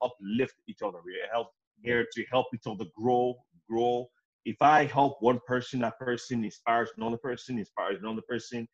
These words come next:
That's how, how my stuff is. You know, you, I'm all about inspiring people, man, to live better, to feel better, you know. So I don't, I'm not about the negative. Anyone that comes at me with some negative stuff, I just block them, delete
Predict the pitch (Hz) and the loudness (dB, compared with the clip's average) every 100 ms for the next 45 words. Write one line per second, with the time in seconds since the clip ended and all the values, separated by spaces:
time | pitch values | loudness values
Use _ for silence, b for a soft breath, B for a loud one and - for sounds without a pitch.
0 | _ _ _ _ 131 139 131 127 123 120 | _ _ _ _ 6 6 8 6 6 4
1 | 127 127 117 - 123 113 120 92 87 104 | 4 4 2 0 -2 2 2 2 0 -2
2 | 98 92 101 101 - _ - 117 127 120 | 0 0 -2 -4 -8 _ -4 2 4 6
3 | 120 117 - 107 - - 117 117 92 117 | 8 6 4 -6 -6 0 2 2 2 -2
4 | - 98 90 87 101 98 98 82 117 110 | 0 -2 -2 -4 -2 -2 -2 -2 0 2
5 | 104 98 - _ 107 90 98 82 - 95 | 2 -2 -6 _ -6 -4 -2 -4 -8 -8
6 | 90 87 90 - 101 113 113 131 117 - | -8 -8 -12 -2 4 4 4 0 -4 -8
7 | _ _ _ 113 131 131 117 131 120 120 | _ _ _ 0 4 4 6 6 6 6
8 | 127 120 - - 165 170 170 160 160 156 | 6 4 0 0 4 8 10 10 10 8
9 | 151 _ _ _ - 120 - 139 131 147 | 2 _ _ _ -2 0 2 2 4 4
10 | 117 127 120 110 113 120 135 127 131 127 | 2 2 0 2 4 6 6 4 0 -2
11 | 117 - 127 - - 113 113 107 95 113 | -4 2 4 2 -4 -2 -2 -2 0 6
12 | 117 - 110 92 104 104 113 | 6 6 -2 -4 -4 -2 -4